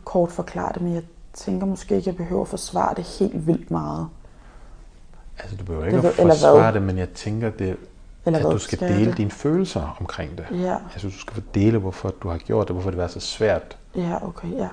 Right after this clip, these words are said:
Speaker 2: Det er jo ikke det samme som at sige, at du synes, det var godt, eller du ikke ville have gjort det om, men bare
Speaker 1: Mm.
Speaker 2: fortælle, hvordan det har været at være dig,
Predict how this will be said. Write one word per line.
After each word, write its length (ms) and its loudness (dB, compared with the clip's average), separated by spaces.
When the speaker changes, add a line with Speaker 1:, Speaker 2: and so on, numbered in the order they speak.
Speaker 2:
Det 60 0
er 40 2
jo 60 0
ikke 220 -4
det 80 -8
samme 320 -6
som 240 -6
at 80 -8
sige, 340 -6
at 100 -8
du 80 -8
synes, 240 -10
det 140 -12
var 80 -6
godt, 280 -6
eller 140 -8
du 80 -6
ikke 120 -8
ville 140 -6
have 40 -20
gjort 220 -8
det 80 -6
om, 180 -4
men 200 -8
bare 260 -4
Speaker 1:
Mm. 60 -6
Speaker 2:
fortælle, 500 -2
hvordan 280 -2
det 100 0
har 80 4
været 180 2
at 60 0
være 180 -2
dig, 340 -2